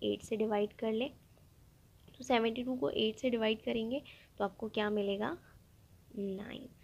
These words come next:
ओके, नाइन एट जा सेवेंटी टू। So the missing number is नाइन, अ, नाइन, ठीक है। ये तो हमने directly किया, अ, आप एक्स वाले form से भी कर सकते हैं, cross multiplication करके,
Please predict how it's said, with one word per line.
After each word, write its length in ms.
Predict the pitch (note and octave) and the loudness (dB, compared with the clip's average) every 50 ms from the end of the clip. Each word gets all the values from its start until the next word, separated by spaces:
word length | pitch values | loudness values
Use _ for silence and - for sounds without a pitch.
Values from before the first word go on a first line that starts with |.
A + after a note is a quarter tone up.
| - - - - - - | -20 -20 -20 -18 -8 -8
ओके, 200 | G3+ G3+ - D4 | -8 -4 -2 -2
नाइन 500 | C#4+ A#3+ G#3 G3+ G#3+ G#3+ G#3 A#3+ D4 F4+ - - - - - - - - | 0 0 0 0 2 2 2 2 2 0 -4 -8 -20 -20 -20 -10 0 4
एट 200 | G#3+ G#3 G#3 F3+ | 6 6 6 4
जा 280 | F3+ - A3+ A#3+ D4+ | 0 -2 -2 -2 -2
सेवेंटी 580 | E4+ - - - B3+ G3 G3 G3+ G3 - - - | -2 -6 -4 0 0 0 0 -2 -10 -10 -12 -10
टू। 100 | - - | -10 -8
So 180 | - - - G#3+ | -8 -8 -6 -4
the 140 | G3 G3+ | -4 -2
missing 420 | F#3+ F#3+ F#3 F#3 - - G#3 G3+ G3 | -2 -2 -4 -4 -2 -2 -2 -2 -4
number 420 | G3 F#3+ F#3 F#3+ G3 G3+ A3 D4 F4+ | -4 -4 -2 -2 0 2 2 2 0
is 80 | - - - - - - - - - G#3+ | 0 -4 -8 -20 -20 -20 -20 -10 -6 -4
नाइन, 340 | G3+ F3+ F#3 F#3+ F#3 F#3 | -4 -4 -4 -6 -8 -8
अ, 560 | - - - G3+ G3+ G3+ G3+ G3+ G3+ G3 G3+ - - - - | -8 -6 -4 -2 0 0 0 0 0 -2 -4 -6 -8 -6 -2
नाइन, 400 | G#3+ G#3+ G3 F3+ - - - F3+ - - - - - - - - | 0 0 0 0 -2 -8 -14 -16 -18 -20 -20 -20 -20 -20 -10 -4
ठीक 140 | A#3+ A#3 A3 | -4 0 0
है। 60 | B3 - | 0 0
ये 180 | G#3+ G#3 A#3+ B3 | 2 2 2 4
तो 120 | - D4 | 4 2
हमने 280 | C#4+ C#4 C#4 D4 D4+ C#4 | 0 2 2 2 4 6
directly 580 | A#3 G#3 F#3+ F#3+ G3+ A3 - - - C4+ C4+ | 6 6 6 6 4 2 0 -2 -8 -8 -6
किया, 400 | C4+ - B3 B3 B3 B3 C#4 - - - - | -2 0 2 2 2 2 0 -4 -8 -6 -4
अ, 40 | A3 G#3 G3 - | -2 -2 -2 -2
आप 340 | - G3+ G3+ G#3 - - - - | -2 -2 -2 -2 -2 -4 -2 2
एक्स 300 | G#3+ G#3 - - - - | 2 2 2 0 2 4
वाले 180 | B3+ B3 B3 B3 | 4 4 4 2
form 280 | - B3+ A#3 A3+ A3+ | 2 2 0 0 0
से 140 | A3 - A#3+ | -2 -2 0
भी 100 | A3 A#3+ | 0 0
कर 180 | A3+ - A3 G#3+ | 2 2 0 2
सकते 320 | - A3+ G#3 - - A3+ | 2 0 -2 -2 -2 -4
हैं, 80 | A3 A3 | -4 -2
cross 380 | - A3 G3+ G3 G3 G3 - | 0 0 0 0 -2 -2 -2
multiplication 720 | G#3 G3+ G3+ G#3 G3+ G#3 G3+ G3 - G3+ G3 - - G#3 G3+ | -2 -2 0 -2 -2 -2 -2 0 0 -2 -2 -2 -4 -6 -6
करके, 360 | G3+ G3+ G3 G3+ - - - | -6 -6 -8 -6 -4 -6 -6